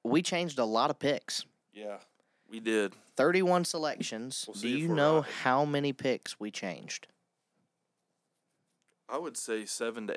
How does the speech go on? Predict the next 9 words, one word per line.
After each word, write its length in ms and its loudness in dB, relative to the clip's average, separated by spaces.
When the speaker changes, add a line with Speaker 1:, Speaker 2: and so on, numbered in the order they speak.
Speaker 2:
eight. 360 -6
How 80 -6
many 120 -2
did 80 -4
we 140 -6
change? 360 -8
Speaker 1:
We 120 0
changed 420 -2
nineteen. 760 -6